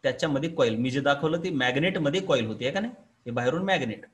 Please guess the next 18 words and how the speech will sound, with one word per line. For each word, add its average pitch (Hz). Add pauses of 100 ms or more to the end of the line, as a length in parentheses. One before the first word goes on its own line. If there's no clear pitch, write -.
(680)
त्याच्यामध्ये 139
ही 160
coil. 139 (880)
आता 151
इथं 156
उलटा 165
आहे, 117
ही 135
बाजूनं 135
coil 151
आहे 113
बघा, 104
ही, 107 (680)
ही 123
पूर्ण 165
कॉइल 143
आहे, 107 (340)
कॉइल. 117